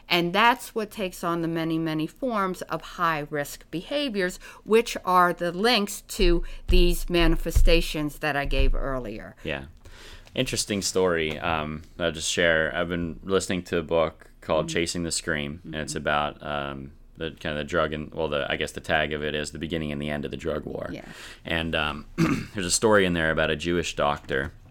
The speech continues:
Speaker 2: and, uh, he was working with, uh, addicts
Speaker 1: Mm-hmm.
Speaker 2: and having, having actually a lot of success. And his mother actually grew up during World War Two.
Speaker 1: Mm-hmm.
Speaker 2: Uh, the family was kind of always hiding, uh,
Speaker 1: Yeah.
Speaker 2: from, from Nazi Germany. Uh,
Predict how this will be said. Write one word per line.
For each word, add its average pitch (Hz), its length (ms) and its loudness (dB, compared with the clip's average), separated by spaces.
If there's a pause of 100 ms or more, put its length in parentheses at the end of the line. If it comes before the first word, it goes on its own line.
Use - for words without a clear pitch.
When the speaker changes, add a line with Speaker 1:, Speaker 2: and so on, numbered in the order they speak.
(600)
Speaker 2:
and, 76 340 -4
uh, 71 260 -4
he 104 120 -4
was 87 120 -2
working 87 440 0
with, 82 360 -4 (460)
uh, 76 320 -2 (100)
addicts - 640 2
Speaker 1:
Mm-hmm. 165 140 -12
Speaker 2:
and 76 380 -4
having, 85 440 0
having 85 240 -2
actually 82 280 -2
a 71 60 -2
lot 80 200 2
of 76 80 -6
success. - 640 -4
And 76 200 -10
his 78 200 -6
mother 87 420 2
actually 76 400 -4
grew 78 280 -2
up 78 120 -6 (160)
during 85 260 -2
World 87 220 2
War 92 200 2
Two. 76 440 -6
Speaker 1:
Mm-hmm. - 500 -14
Speaker 2:
Uh, 69 200 -2
the 71 100 -8
family 80 380 -2
was 76 180 -4
kind 76 180 -4
of 71 80 -4
always 78 460 0
hiding, 82 680 0 (120)
uh, - 60 -12
Speaker 1:
Yeah. 73 200 -4
Speaker 2:
from, 76 560 -6
from 78 260 -6
Nazi 78 320 -4
Germany. 80 720 -4
Uh, 67 280 -10